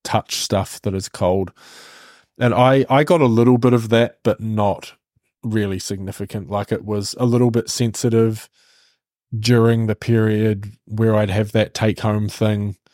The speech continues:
Um, it would probably linger for a day or two after, and then it would be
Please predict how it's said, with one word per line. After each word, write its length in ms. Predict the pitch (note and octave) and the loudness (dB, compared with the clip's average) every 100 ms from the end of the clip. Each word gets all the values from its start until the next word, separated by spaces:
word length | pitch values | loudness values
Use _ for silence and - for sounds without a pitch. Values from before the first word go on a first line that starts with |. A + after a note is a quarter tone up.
| _ _ _ _ _ _ - | _ _ _ _ _ _ -6
Um, 760 | G#2 G#2 G2+ G2+ G2 G2 G2 G#2 - | 0 2 2 -2 -4 -6 -8 -8 0
it 60 | |
would 160 | A#2 G#2 | 0 2
probably 500 | - A2+ A2+ A2 G#2+ | 0 0 2 2 2
linger 480 | G2+ G#2+ A2 G#2+ G#2 | 2 0 2 0 0
for 220 | - G2+ | 0 -2
a 40 | |
day 280 | G2 G2+ G#2 | 0 0 2
or 100 | G#2 | 0
two 260 | - G#2 F#2 | 0 0 2
after, 360 | F#2+ G2 - | -2 -4 0
and 260 | G2+ F#2 F#2+ | 0 0 -2
then 100 | G2 | -4
it 120 | F#2 | -6
would 160 | F#2+ G2+ | -8 -4
be 340 | G2 F#2+ F2+ | -2 -2 -4